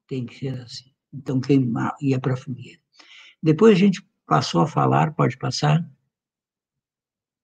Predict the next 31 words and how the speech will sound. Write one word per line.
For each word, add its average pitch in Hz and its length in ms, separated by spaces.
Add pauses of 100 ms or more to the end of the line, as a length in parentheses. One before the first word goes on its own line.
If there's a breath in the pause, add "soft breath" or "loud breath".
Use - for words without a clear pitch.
(400)
uma 131 220
fada 147 440
benfazeja 135 760
e 139 40
um 127 200
ogro 127 280
maligno. 127 380 (260)
Sempre - 360
ficava 151 480
esse 135 200
binarismo. 120 760 (560)
E, 190 100
por 185 200
fim, 180 340
hoje 151 340
a 147 60
gente, 135 500 (400)
eu 143 300
e 131 60
muita 123 320
gente 127 260
seguimos, 139 640 (400 soft breath)
que - 80
ela 147 140
se - 100
parece 131 460
mais 135 280
ao 127 160
Golem, 117 640
ao - 180
Golem, - 640